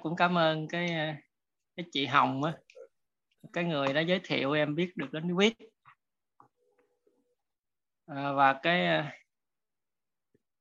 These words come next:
cái cảm ơn nữa là cảm ơn cái người gọi là <laughs> người đặc biệt, cái gọi là người thức,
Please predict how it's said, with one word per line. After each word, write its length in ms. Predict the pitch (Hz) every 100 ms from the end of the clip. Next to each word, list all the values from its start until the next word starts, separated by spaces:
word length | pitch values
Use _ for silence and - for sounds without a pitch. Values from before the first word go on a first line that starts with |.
| _ _ _ _
cái 120 | - 165
cảm 260 | 175 180
ơn 360 | 170 160 160 156
nữa 260 | 139 147 180 196 196
là 320 | 165 139 139 127 - _ _ _ _ _ _ _ _ _ _ _ _
cảm 180 | 165 180
ơn 200 | 160 151
cái 160 | 180 180
người 320 | 147 143 143
gọi 200 | 139 147
là 220 | 135 135
<laughs> 400 | 117 - 120 - _ _ - - - -
người 100 | 139
đặc 180 | 131 -
biệt, 300 | 139 147 147 _ _
cái 100 | 160
gọi 240 | 160 139 147
là 600 | 143 139 139 139 139 135 131 135 - - - _ _ _ _ - _ _
người 280 | - 139 139
thức, 120 | 135